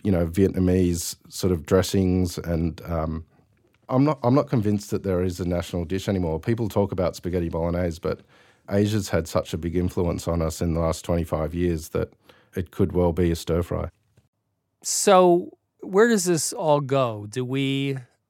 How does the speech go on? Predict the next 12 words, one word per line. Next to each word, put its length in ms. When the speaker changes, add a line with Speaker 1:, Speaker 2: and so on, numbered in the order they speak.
Speaker 2:
at 100
some 260
point, 420
stop 460
talking 480
about 500
fusion 560
cooking 640
and, 400
and 100
different 320
cuisines, 880